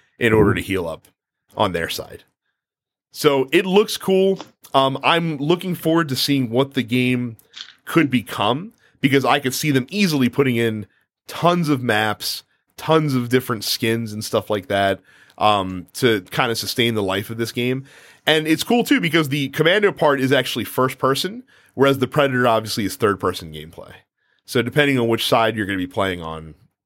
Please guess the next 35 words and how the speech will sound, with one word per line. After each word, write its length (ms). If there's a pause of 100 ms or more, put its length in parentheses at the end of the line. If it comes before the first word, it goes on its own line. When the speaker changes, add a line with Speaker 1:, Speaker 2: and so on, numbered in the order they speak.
Speaker 1:
um, 420
is 160
gonna 120
change 280
the 100
experience 400
up 80
a 40
little 160
bit. 100 (300)
I 100
had 200
fun. 460 (300)
Uh, 380
it 180
looks 300
like 180
it's 140
gonna 180
be 140
a 80
pretty 180
good 140
game, 240
and 80
I'm 120
looking 240
forward 200
to 60
that 140
coming 220
out 240 (220)
whenever 320
that 160
drops 460